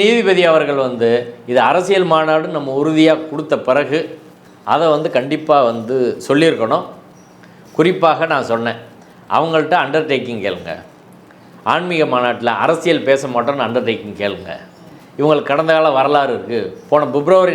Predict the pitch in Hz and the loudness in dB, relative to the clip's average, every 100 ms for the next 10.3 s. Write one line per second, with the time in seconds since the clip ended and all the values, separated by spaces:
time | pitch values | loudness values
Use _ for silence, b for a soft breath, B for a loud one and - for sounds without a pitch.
0 | 147 147 143 135 143 151 202 - B B | 0 0 0 0 0 2 0 0 B B
1 | B 160 160 214 196 160 165 147 135 151 | B -2 2 2 2 2 0 0 -2 -2
2 | 220 - B B B B - - - 131 | -2 -4 B B B B -20 -20 -4 0
3 | 139 135 131 120 110 - - 190 185 180 | 2 2 2 0 -2 -6 -2 0 2 2
4 | 165 151 139 170 147 160 156 156 131 143 | 0 -2 2 2 4 2 2 0 2 0
5 | - 147 147 131 143 139 135 120 123 120 | 0 -4 -4 -2 0 0 0 2 2 0
6 | 143 180 - 147 151 156 143 135 131 131 | -2 -6 -8 -4 0 2 2 0 0 0
7 | 139 165 160 147 117 107 104 - - - | 0 2 2 2 -4 -4 -4 -6 -14 -20
8 | - - - - 151 147 156 185 170 143 | -20 -20 -20 -8 -4 0 2 2 0 0
9 | 143 180 170 143 123 123 127 151 - 113 | 2 2 2 2 0 -2 -6 -6 -2 -2
10 | 101 82 | -2 -8